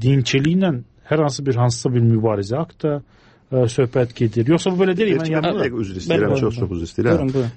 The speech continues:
Speaker 2: Yəni sizin dediyiniz bu misalla bağlı. Bir dənə misal <laughs> deyəcəm, yəni sizin üçün aydın olacaq vəziyyət. Cinayət Məcəlləsi hazırlananda Cinayət Məcəlləsində maddə var idi. Cinayət Məcəlləsinin üçüncü oxunuşda, deməli, layihəsi var. Orada yazılmışdı ki,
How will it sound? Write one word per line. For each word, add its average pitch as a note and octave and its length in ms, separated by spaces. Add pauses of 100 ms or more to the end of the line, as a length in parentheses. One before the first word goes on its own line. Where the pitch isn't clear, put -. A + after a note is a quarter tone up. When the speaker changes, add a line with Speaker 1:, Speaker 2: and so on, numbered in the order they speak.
(100)
Speaker 2:
Yəni D3+ 160
sizin D3+ 160
dediyiniz A#2+ 320
bu G#2+ 100
misalla F#2 460 (120)
bağlı. E2 400
Bir E3+ 120
dənə B2 160
misal A#2+ 340
<laughs> - 60
deyəcəm, A2+ 420
yəni G#2+ 140
sizin B2+ 200
üçün A2 160
aydın G#2 220
olacaq E2+ 380
vəziyyət. D2+ 400 (560)
Cinayət F3+ 320
Məcəlləsi B2+ 540
hazırlananda A2 680
Cinayət D3+ 320
Məcəlləsində B2+ 560
maddə G2+ 320
var D#2 240
idi. G2 140 (260)
Cinayət D#3+ 320
Məcəlləsinin G#2+ 600
üçüncü C3 420
oxunuşda, A#2+ 460 (340)
deməli, A2 320
layihəsi F#2+ 340
var. D2 200 (380)
Orada F3 240
yazılmışdı B2+ 600
ki, D#3 180